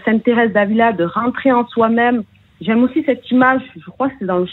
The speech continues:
Chemin de Perfection, qu'elle dit qu'il faut, qu'il faut rentrer à, à l'intérieur comme une tortue.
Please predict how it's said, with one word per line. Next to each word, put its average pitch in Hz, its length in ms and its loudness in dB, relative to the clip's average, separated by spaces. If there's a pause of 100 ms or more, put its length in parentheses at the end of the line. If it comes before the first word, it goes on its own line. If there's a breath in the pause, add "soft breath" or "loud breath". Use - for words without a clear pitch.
Chemin 262 220 2
de 240 100 2
Perfection, 247 720 -2
qu'elle 190 240 -4
dit 226 120 -8
qu'il - 140 -18
faut, 214 180 0 (280)
qu'il - 100 -18
faut 240 100 4
rentrer 233 420 -2
à, 185 60 -4 (140)
à 196 100 0
l'intérieur 262 520 0
comme 247 160 -2
une 233 140 -2
tortue. - 680 -4